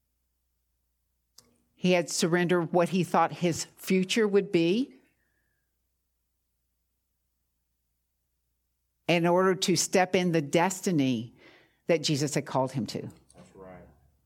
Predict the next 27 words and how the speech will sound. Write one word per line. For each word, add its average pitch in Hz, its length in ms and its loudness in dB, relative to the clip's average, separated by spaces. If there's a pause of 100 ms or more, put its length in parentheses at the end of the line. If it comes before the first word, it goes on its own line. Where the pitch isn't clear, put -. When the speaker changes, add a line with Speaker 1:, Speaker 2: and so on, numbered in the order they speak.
(400)
Speaker 1:
Think 240 180 4
about 202 160 4
it. 156 40 -8
His 208 200 2
whole 220 320 0
life, 180 300 2
he 190 100 -2
had 202 100 0
been 170 160 0
trained 185 340 -4
to 160 60 0
be 147 120 0
a - 20 2
fisherman. 139 560 -4 (1800)
And 156 100 2
all 175 280 4
that 180 260 4
was 156 140 -2
out 151 280 -2
the 165 60 -4
window. 131 400 -2 (1160)
But 185 160 2
he 185 80 0
did 196 180 2
have 208 140 -2
a 202 60 -4
choice. 180 600 -4